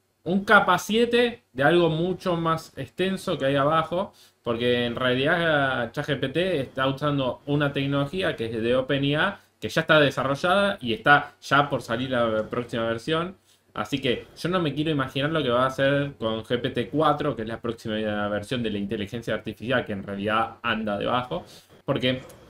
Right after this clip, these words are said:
lo importante de eso es el core, ¿no? E-, ese G-, eh, G P T, que después le, te lo hacen para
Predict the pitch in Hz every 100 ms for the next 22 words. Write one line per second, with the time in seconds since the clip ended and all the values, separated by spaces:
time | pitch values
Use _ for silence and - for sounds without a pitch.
0 | - - 123 127 127 143 143 196 202 185
1 | 208 233 202 160 117 117 - 180 120 143
2 | 180 151 143 139 147 156 135 117 113 151
3 | 147 131 113 113 110 107 101 95 - -
4 | 135 131 127 170 127 - - - - -
5 | 120 113 139 226 180 123 147 127 135 185
6 | 165 123 139 123 98